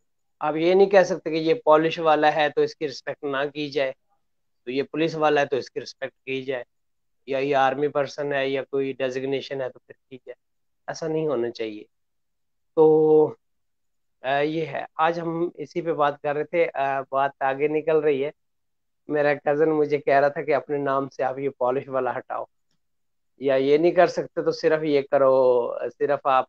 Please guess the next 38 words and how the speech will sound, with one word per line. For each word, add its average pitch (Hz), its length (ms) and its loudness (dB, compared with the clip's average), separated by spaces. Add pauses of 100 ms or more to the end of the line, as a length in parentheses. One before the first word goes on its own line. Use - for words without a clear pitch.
काशिफ 131 300 -4
मार्बल 135 360 -2
polish 123 340 -2
कर 120 200 -8
दो, 123 120 -4
वाला 135 280 4
हटा 123 280 -4
दो। 101 180 -16 (1080)
तो 151 180 0
वो 196 180 4
आ-, 208 320 10
वो 185 260 4
भी 214 100 10
reason 196 320 8
थी। 196 180 2
वो, 165 280 8
अ, 156 560 4
आज 165 340 6
क्या, 180 280 4
इससे 165 540 2 (240)
तकरीबन 147 640 -4
पन्द्रह 147 240 0
बीस 147 180 -4
दिन 151 200 -6
पहले 147 220 -2
ही 139 60 -2
कह 123 180 -4
रहा 117 120 -6
था। - 160 -20 (1300)
तो 131 320 0
वो 180 140 6
चीजें 208 280 6
मैं 202 240 10
भी 208 120 8
observe 170 360 4
कर 147 200 2
चुका 139 280 -2
था 135 140 -16